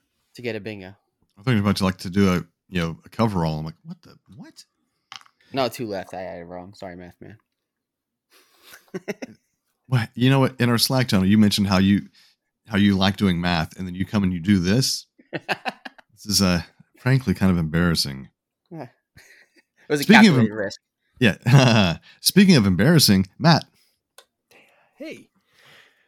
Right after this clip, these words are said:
Speaker 3: Oh, what was I playing?
Speaker 2: I don't know.
Speaker 3: See, I'm, I'm,
Speaker 2: Can you tell
Speaker 3: I'm
Speaker 2: us?
Speaker 3: not, I'm not like Hungry Pop. I only got two squares mar-,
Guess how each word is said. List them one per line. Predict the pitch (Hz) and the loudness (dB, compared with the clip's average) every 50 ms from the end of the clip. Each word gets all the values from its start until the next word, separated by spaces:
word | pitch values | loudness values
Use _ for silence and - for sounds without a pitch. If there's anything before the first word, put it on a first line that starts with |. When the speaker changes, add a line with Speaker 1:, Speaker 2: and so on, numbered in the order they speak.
| _ - | _ -8
Speaker 3:
Oh, | 254 240 180 135 123 | -4 -2 -2 -2 -4
what | 107 131 156 175 170 | -4 -4 -4 -2 -2
was | 165 131 139 | -2 -4 -4
I | 139 160 | -4 -4
playing? | 170 - 220 254 277 302 349 359 277 _ _ _ _ _ _ _ _ _ _ - | -4 -4 -4 -4 -4 -4 -6 -8 -12 _ _ _ _ _ _ _ _ _ _ 0
Speaker 2:
I | 127 | 2
don't | 143 120 | 2 4
know. | 104 95 95 95 - _ _ | 4 2 2 0 -4 _ _
Speaker 3:
See, | - - 107 - | -8 -4 -4 -4
I'm, | 196 208 - - | -4 -4 -8 -4
I'm, | - | 0
Speaker 2:
Can | 113 | 2
you | 110 | 2
tell | 101 110 113 | 4 4 4
Speaker 3:
I'm | 147 151 | 4 2
Speaker 2:
us? | 196 - - _ _ _ - | 0 -2 -6 _ _ _ -10
Speaker 3:
not, | 143 | -8
I'm | 175 | -6
not | 202 | -4
like | 208 185 156 - | -4 -6 -6 -8
Hungry | - 156 175 170 123 | -10 -12 -10 -10 -12
Pop. | - - 117 113 - _ _ _ _ _ | -12 -12 -16 -16 -16 _ _ _ _ _
I | - 180 240 | -6 -4 -2
only | 269 247 185 | -2 -2 -2
got | 139 123 - _ _ _ | -4 -4 -8 _ _ _
two | - - - - 277 294 285 277 233 175 135 113 101 - _ _ _ _ _ _ _ _ _ _ _ _ _ _ _ | -20 -8 -2 2 2 4 4 2 0 -2 -6 -8 -10 -16 _ _ _ _ _ _ _ _ _ _ _ _ _ _ _
squares | - - - 151 139 127 120 113 - | -20 -12 -8 -4 -4 -4 -4 -6 -8
mar-, | 123 123 123 | -10 -12 -12